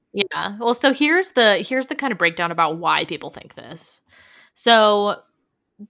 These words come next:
peop-, and, like, I guess the theory is that these kids actually existed, but Angelica just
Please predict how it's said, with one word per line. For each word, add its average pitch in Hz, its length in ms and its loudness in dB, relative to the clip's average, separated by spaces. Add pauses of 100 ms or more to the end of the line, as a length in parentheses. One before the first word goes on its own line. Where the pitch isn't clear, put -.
(200)
peop-, 359 260 2
and, 285 100 2
like, 262 200 4
I 269 100 2
guess 339 160 2
the 480 160 0
theory 208 260 2
is 185 100 -2
that 190 140 -4
these 180 200 -4
kids 208 340 -6
actually 185 400 -2
existed, 180 720 -4
but 180 340 0
Angelica 196 540 -2
just 185 560 -4